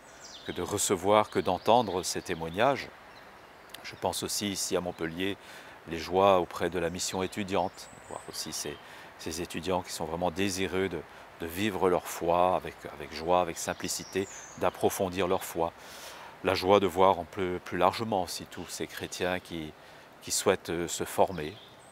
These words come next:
Et puis la joie toute simple vécue dans les paroisses.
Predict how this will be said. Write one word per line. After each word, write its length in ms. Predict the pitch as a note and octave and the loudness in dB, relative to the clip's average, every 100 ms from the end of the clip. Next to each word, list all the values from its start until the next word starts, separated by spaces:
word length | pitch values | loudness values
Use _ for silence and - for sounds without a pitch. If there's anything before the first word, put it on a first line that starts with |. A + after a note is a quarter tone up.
| - - - - - - - - | -20 -20 -20 -18 -18 -14 -14 -6
Et 60 | A#2 | -4
puis 180 | B2 | 2
la 140 | G#2+ F#2 | 4 4
joie 180 | A2 G2+ | 4 2
toute 180 | G#2+ | 2
simple 360 | - G#2 G#2+ F#2+ | 2 2 2 0
vécue 320 | F#2 - G2+ | 0 -4 -4
dans 80 | F2+ | -2
les 80 | F2+ | 2
paroisses. 520 | F2+ F2+ E2+ - | 2 4 0 -2